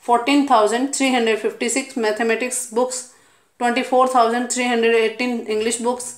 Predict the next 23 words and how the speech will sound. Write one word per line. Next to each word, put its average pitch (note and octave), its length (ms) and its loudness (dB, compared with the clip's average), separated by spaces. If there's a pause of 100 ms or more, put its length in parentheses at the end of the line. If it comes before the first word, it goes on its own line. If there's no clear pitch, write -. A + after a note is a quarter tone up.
(200)
and A#3 280 0
nineteen B3+ 460 0
thousand A3 520 0 (320)
eight B3 220 0
hundred A#3 300 2
sixty-four B3 520 0
science A3 340 -2
books। E3+ 320 -8 (640)
Find A#3+ 260 2
the B3+ 140 2
total B3 260 0
number A#3 300 2
of A3+ 100 0
books A3+ 220 0
in G#3+ 200 0
the B3 140 6 (320)
library। E3 500 -2 (460)
वो A3+ 160 4 (420)
अब A3 220 0 (400)
थ्री A3+ 120 -2
डिजिट A3+ 300 -6
वाले A#3+ 240 2
हैं C#4+ 240 -2